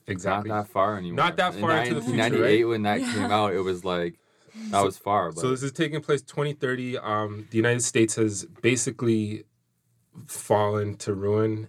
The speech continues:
Speaker 1: and, uh, a new, a new political candidate has, uh, emerged to sort of galvanize the country, um, and is running for president, um, by the name, the, the name is Jarrett.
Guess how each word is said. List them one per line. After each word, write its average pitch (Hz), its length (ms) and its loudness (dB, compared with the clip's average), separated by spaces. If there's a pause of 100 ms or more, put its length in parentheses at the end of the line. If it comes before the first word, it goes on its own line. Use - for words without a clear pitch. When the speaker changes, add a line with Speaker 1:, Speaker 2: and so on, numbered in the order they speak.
(120)
Speaker 1:
and, 92 480 -4 (100)
uh, 90 520 0 (100)
a 90 120 -2
new, 113 380 6 (300)
a 98 80 0
new 120 180 2
political 113 460 6
candidate 104 520 0
has, 98 360 -6 (300)
uh, 92 280 2
emerged 98 440 -2
to 110 80 -4
sort 98 180 -2
of 87 100 -6
galvanize 95 600 4
the 95 80 -6
country, 90 680 -2
um, 87 540 -2
and 90 220 -4
is 87 160 -2
running 98 260 0
for 95 140 -4
president, 87 580 -2 (460)
um, 87 680 -2
by 90 140 6
the 90 100 2
name, 87 340 0 (240)
the, 90 360 4
the 98 80 0
name 95 180 0
is 90 140 -2
Jarrett. 90 460 2